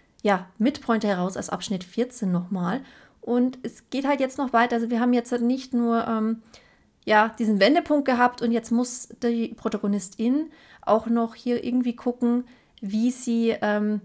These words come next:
ja, mit den Konsequenzen, die damit einhergehen, klarkommen. Alternativ kann auch die Protagonistin erstmal nur die Langzeitauswirkungen von dem Midpoint reflektieren.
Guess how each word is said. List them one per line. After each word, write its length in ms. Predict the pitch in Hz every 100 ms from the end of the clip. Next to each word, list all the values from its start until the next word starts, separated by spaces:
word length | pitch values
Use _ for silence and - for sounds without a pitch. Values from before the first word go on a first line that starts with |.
| -
ja, 160 | 220 220
mit 140 | 214
den 80 | 220
Konsequenzen, 760 | 240 247 - 240 349 - 180
die 120 | 175 185
damit 440 | 175 180 180 220
einhergehen, 480 | 190 180 175 160 170
klarkommen. 600 | - - - - - - - - _ _ -
Alternativ 840 | 220 262 349 339 - 349 480 - - -
kann 300 | - 262 269
auch 180 | 277 233
die 260 | - 247 240
Protagonistin 800 | 233 233 214 214 214 - 214 208
erstmal 340 | 190 196 214
nur 120 | 196
die 160 | 185 190
Langzeitauswirkungen 1040 | 175 165 247 320 320 277 285 285 277 277
von 240 | 269 269 240
dem 140 | 233
Midpoint 560 | 233 240 - 233 226 -
reflektieren. 680 | 196 180 175 - 254 262